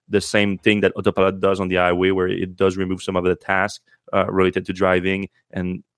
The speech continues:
adds to your focus on safety. That's great. But most of the time, it's just, it's just not that.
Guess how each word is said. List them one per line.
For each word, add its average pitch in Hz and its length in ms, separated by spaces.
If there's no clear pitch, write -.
adds 98 280
to - 100
your 92 140
focus - 480
on 92 100
safety. 95 480
That's 98 220
great. 98 240
But 95 300
most 110 320
of 110 40
the 101 60
time, 98 320
it's 87 180
just, - 280
it's 92 180
just - 240
not 90 220
that. 92 240